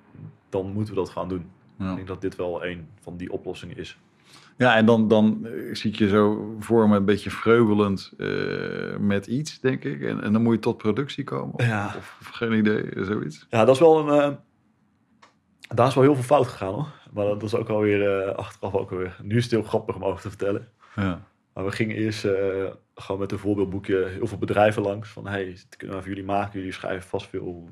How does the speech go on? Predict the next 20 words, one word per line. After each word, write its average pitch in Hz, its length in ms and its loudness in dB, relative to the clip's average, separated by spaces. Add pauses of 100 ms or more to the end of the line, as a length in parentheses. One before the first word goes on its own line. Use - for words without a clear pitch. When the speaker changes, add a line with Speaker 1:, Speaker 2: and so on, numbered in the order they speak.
Speaker 1:
We 95 100 -18
kunnen 98 200 -8
het 90 80 -8
op 95 100 -18
formaat 98 300 -4
voor - 140 -16
jullie 98 160 -6
maken. 92 380 -10 (400)
Dat 104 180 -4
ging 107 200 -2
best 107 200 2
wel 101 140 4
goed, 123 420 -4
totdat 104 420 -2
corona 107 360 2
kwam. 107 420 -4
En 104 100 -16
toen 104 160 -8
iedereen 95 380 -8
zei, 87 320 -6